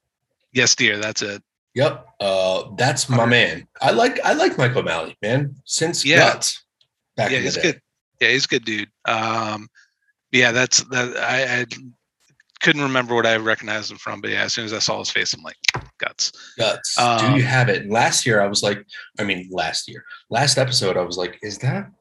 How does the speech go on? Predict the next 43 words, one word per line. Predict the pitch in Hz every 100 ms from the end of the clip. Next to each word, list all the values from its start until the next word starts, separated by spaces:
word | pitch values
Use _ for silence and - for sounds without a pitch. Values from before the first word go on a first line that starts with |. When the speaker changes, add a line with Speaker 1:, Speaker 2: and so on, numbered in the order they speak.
| _ _ _ _ _ -
Speaker 2:
David | 101 123 120 -
Cross?" | 95 92 139 202 202 - - _ _ _ _ 95
I |
was | 90
like, | 92 -
"No, | 880 143
that's | - 143
not | 143 139
Speaker 1:
<laughs> |
Speaker 2:
David | 127 104 90
Cross," | - 95 82 -
'cause | 113 92
David | - 107 -
Cross | 123 107 -
would | 104
have | 90 - _ - - -
<laughs> | - - - -
taken | - 160 127
over | 127 107 104
the | 92
show. | - 156 - 87
But, | 95 98 - 131 -
uh, | 120 - - - - -
yeah, | 135 117 - -
um, | 110 98 101
Mike | 101 - -
O'Malley, | 110 123 - 90
Speaker 1:
Yeah. | 85
Speaker 2:
man, | 87 - -
uh, | 95 90 -
big | 123
Speaker 1:
Yeah, | 135 127
and | 127
they | 131
get | 127
Speaker 2:
plus | 117
Speaker 1:
the | 143 135
Speaker 2:
for | 131 107
me | 110 101
having | 101 101 95
him | 101 101 98
in | 95
there. | 85 -